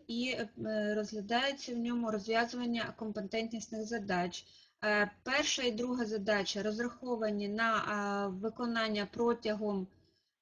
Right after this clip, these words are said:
е, двох уроків кожна задача.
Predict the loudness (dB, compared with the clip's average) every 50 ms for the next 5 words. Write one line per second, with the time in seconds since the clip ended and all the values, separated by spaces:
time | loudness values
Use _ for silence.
0 | _ -4 -2 -2 -2 -4 -6 -8 -10 _ _ _ -18 -18 -18 -18 -20 _ _ _
1 | _ _ _ -16 -16 -16 -16 _ _ _ -4 -4 0 4 4 4 4 4 2 4
2 | 4 4 2 2 -2 -6 -4 -2 -2 0 0 0 -2 -4 -4 -4 -6 -4 -2 0
3 | 0 0 0 -2 -4 -4 -6